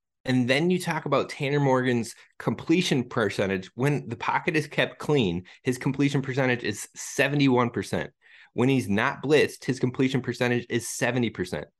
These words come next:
But then you talk about under pressure, his completion percentage drops to a forty-three percent.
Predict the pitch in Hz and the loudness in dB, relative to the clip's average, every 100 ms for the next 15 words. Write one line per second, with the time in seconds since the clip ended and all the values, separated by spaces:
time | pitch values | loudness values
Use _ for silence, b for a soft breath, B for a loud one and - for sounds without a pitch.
0 | b b 113 139 156 160 147 147 127 135 | b b 0 2 2 0 -2 2 2 2
1 | 156 147 139 139 127 131 - 131 139 135 | 2 2 0 2 0 0 -2 -2 0 -2
2 | 151 113 - 143 143 143 120 95 - 107 | -4 -6 -4 -4 -2 -2 -2 -6 -2 0
3 | 131 131 - 131 143 - - 123 139 160 | 0 -2 -2 2 2 2 -2 0 2 -2
4 | 135 139 131 104 98 92 | 0 0 2 -2 0 -2